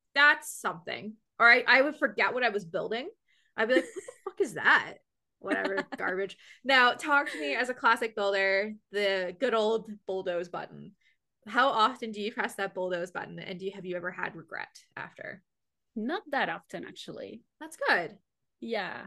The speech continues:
Speaker 1: That's good.
Speaker 2: Late-, lately, what I've been doing is, like, I try to build a shell of what I, uh, what I wanna build. I try to see if it's, like, uh,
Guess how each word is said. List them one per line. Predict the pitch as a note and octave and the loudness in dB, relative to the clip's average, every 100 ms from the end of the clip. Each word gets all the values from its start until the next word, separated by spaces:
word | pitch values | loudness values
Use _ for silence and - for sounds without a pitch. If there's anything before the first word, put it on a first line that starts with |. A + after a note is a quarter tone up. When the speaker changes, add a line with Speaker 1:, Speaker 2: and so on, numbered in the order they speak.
| - _ _ _ | -18 _ _ _
Speaker 1:
That's | C4 - | -14 -10
good. | C#4 A#3 A3 | -4 0 2
Speaker 2:
Late-, | A3+ B3 | 2 0
lately, | B3 B3+ D4 E4 F4+ | 4 6 6 2 4
what | C4 | 4
I've | B3 | 4
been | C4 B3 | 0 0
doing | A#3 A#3+ | 0 2
is, | A#3 | 0
like, | A3 F#3+ F#3+ | 0 0 2
I | G#3 G#3 G3+ | 2 4 2
try | - A3+ | 2 0
to | A3 G3+ | 0 2
build | G#3+ G#3+ | 2 2
a | G#3 | -2
shell | - B3 G3+ G3+ A#3 C#4 | -2 4 6 6 2 -2
of | A3 G#3+ | -6 -2
what | A3 | 0
I, | A3 G#3+ G#3+ G#3+ G#3 | 4 4 6 4 4
uh, | - G3 F#3 | 2 0 0
what | F#3+ G3 | 2 2
I | |
wanna | F#3+ F#3+ | 2 2
build. | F#3 G#3 G3 G3 - - - | 2 4 4 2 -4 -20 -6
I | - | 0
try | A3 - A#3 | 0 2 0
to | A#3 C4+ | 0 -4
see | - A3 A3 A3+ | -2 -2 2 2
if | A#3 A3 | 4 2
it's, | G#3+ | 2
like, | G#3 G3 F#3+ | 2 0 0
uh, | G3+ F#3 | -2 -4